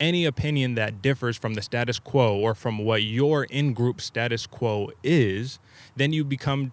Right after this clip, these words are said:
you get a distorted perception of what the real world is. And I think that's what happened in the twenty sixteen election. Not to be political, I just think this is a good example, because I was living in Santa Barbara, California at the time. And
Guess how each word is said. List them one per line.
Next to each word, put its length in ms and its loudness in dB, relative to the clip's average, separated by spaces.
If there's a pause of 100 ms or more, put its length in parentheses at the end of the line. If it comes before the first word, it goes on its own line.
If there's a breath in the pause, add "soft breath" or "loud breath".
(120)
you 160 0
get 260 4
a 60 -2
distorted 560 2 (100)
perception 500 0
of 200 -4
what 300 0
the 80 0
real 280 0
world 400 -6
is. 320 -12 (200 soft breath)
And 100 0
I 60 6
think 240 -2
that's 160 0
what 100 -2
happened 300 2
in 120 -4
the 60 -14
twenty 220 -4
sixteen 420 -6
election. 400 -4
Not 180 2
to 60 0
be 140 4
political, 420 2
I 100 4
just 160 -6
think 140 -4
this 140 -8
is 100 -6
a 60 -6
good 160 -4
example, 680 -2 (300 loud breath)
because 520 -2 (200 soft breath)
I 140 2
was 180 4
living 220 4
in 80 0
Santa 240 -2
Barbara, 260 0
California 580 -2
at 100 -10
the 60 -12
time. 300 -10 (920)
And 400 0